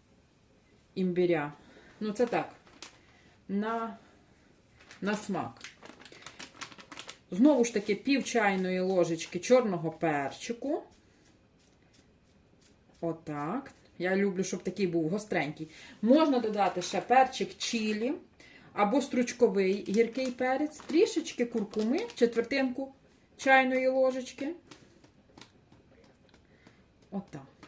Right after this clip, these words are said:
Є куркума. Сюди ж відправляємо одну чайну ложку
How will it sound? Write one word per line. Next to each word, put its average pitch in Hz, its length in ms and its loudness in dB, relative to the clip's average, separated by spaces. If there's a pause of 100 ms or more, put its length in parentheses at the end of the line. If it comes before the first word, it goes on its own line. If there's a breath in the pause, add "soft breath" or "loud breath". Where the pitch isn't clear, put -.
(1900 soft breath)
Є 180 360 -4
куркума. 185 600 -4 (2250 soft breath)
Сюди 262 420 2
ж 190 100 -4
відправляємо 196 920 -2 (2500 soft breath)
одну 233 260 2
чайну 202 580 0
ложку 180 500 -4